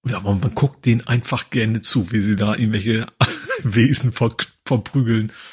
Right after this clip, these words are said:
Äh, gut, zwischendurch hat's natürlich auch mal wieder Rätsel, finde ich. Die sind auch ein bisschen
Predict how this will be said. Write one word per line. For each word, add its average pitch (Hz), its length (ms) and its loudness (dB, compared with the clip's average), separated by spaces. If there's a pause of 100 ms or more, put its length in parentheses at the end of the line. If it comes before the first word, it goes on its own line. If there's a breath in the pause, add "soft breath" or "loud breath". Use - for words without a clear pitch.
(220 loud breath)
Äh, 147 120 4
gut, 175 200 6
zwischendurch 165 320 4
hat's 143 120 -2
natürlich 143 160 2
auch 123 60 2
mal 113 120 2
wieder 104 180 2
Rätsel, 214 400 4
finde 214 240 4
ich. - 180 -2
Die 135 140 0
sind 156 140 2
auch - 180 -2
ein 120 180 -6
bisschen 208 640 2